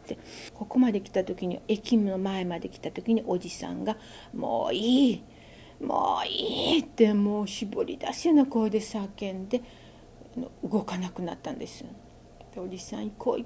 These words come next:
こう」って言ったけど、何にも答えないし、私はもうおじさんをそこへほっといて、逃げた、山井先生と行っで、山のふとりに小井小学校ってないですか？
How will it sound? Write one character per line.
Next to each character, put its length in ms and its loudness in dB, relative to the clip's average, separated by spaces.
こ 100 -6
う」 60 -4
っ 20 -10
て 100 -8
言 80 -4
っ 40 -16
た 80 -4
け 80 -8
ど、 100 -8
何 360 -6
に 60 -6
も 120 -6
答 400 -8
え 60 -8
な 200 -10
い 60 -12
し、 320 -12
私 260 -10
は 60 -6
も 120 -8
う 40 -8
お 20 -8
じ 120 -6
さ 160 -6
ん 80 -6
を 40 -10
そ 140 -12
こ 120 -2
へ 40 -2
ほ 200 -8
っ 60 -8
と 140 -4
い 80 -6
て、 320 -2
逃 120 -2
げ 140 -4
た、 200 -8
山 360 -4
井 80 -6
先 240 -6
生 180 -8
と 120 -8
行 100 -6
っ 20 -20
で、 100 -8
山 260 2
の 120 6
ふ 120 -4
と 140 2
り 100 -2
に 200 -4
小 200 6
井 60 6
小 320 4
学 220 0
校 140 -4
っ 20 -4
て 100 -8
な 180 -6
い 60 -12
で 120 -8
す 140 -10
か？ 140 -8